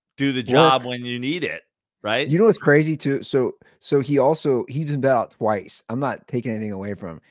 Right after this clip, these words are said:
Speaker 2: He had that awful throw yesterday that should have been a
Speaker 1: Yeah.
Speaker 2: pick six.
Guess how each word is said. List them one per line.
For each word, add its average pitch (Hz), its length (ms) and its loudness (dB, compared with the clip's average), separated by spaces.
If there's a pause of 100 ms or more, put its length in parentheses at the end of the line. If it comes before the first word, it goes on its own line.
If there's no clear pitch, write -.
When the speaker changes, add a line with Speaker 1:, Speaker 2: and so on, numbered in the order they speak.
(200)
Speaker 2:
He 147 160 -6
had 139 160 2
that 113 220 -2 (1000)
awful 131 760 0 (1500)
throw 127 320 2
yesterday 110 480 -2
that 92 120 -6
should 120 140 -4
have 110 60 -2
been 107 100 -4
a 95 60 -8
Speaker 1:
Yeah. 98 80 -4
Speaker 2:
pick 107 100 -2
six. - 480 -6